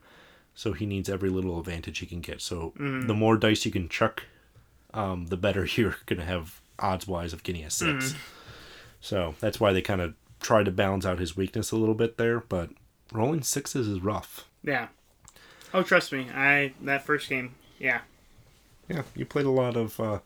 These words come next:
Speaker 1: "Oh, I guess I'm gonna have to reroll all this. I guess I'm
Speaker 2: Yeah.
Speaker 1: gonna have to reroll this."
Speaker 2: He's, he's meant to just keep rerolling stuff.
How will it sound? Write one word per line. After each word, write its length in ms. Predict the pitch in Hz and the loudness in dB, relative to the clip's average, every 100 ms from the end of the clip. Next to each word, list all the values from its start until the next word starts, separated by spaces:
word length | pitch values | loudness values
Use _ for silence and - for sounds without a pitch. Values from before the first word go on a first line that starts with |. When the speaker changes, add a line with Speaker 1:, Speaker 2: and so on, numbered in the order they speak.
| - - - - - - | -12 -20 -20 -20 -8 -2
Speaker 1:
"Oh, 120 | 131 | 0
I 120 | 127 | 0
guess 180 | 110 120 | 0 0
I'm 100 | 120 | 0
gonna 120 | 123 | 2
have 80 | 120 | 2
to 80 | 123 | 2
reroll 360 | 127 135 135 123 | 4 6 6 8
all 220 | 104 98 | 8 6
this. 340 | 95 98 - - - | 4 0 -2 -8 -6
I 60 | |
guess 140 | 101 107 | 0 4
I'm 40 | |
Speaker 2:
Yeah. 40 | 135 | 4
Speaker 1:
gonna 120 | 120 | 4
have 80 | 113 | 2
to 100 | 131 | 2
reroll 360 | 131 135 135 104 | 2 4 4 4
this." 220 | 92 - | 2 4
Speaker 2:
He's, 240 | 170 139 | 2 2
he's 240 | 170 165 151 | 0 0 2
meant 200 | 147 135 | 2 2
to 60 | 127 | 0
just 220 | 131 - | -4 -2
keep 160 | 139 | -4
rerolling 580 | 127 127 127 127 123 123 | -2 -2 0 -2 -2 -6
stuff. 400 | - 131 123 - | -6 -4 -4 -6